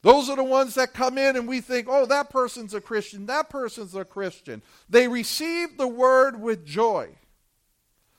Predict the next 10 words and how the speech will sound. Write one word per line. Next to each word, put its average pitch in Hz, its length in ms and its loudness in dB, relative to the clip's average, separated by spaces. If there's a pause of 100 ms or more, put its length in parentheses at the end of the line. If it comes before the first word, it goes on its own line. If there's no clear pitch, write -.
(220)
But 214 220 4
something 311 640 -2
happens. 285 920 -6 (1040)
What 190 220 2
happens? - 800 0 (1000)
Jesus 175 520 -6
tells 214 380 0
us 139 220 -10
right 160 280 -4
here. 165 360 -12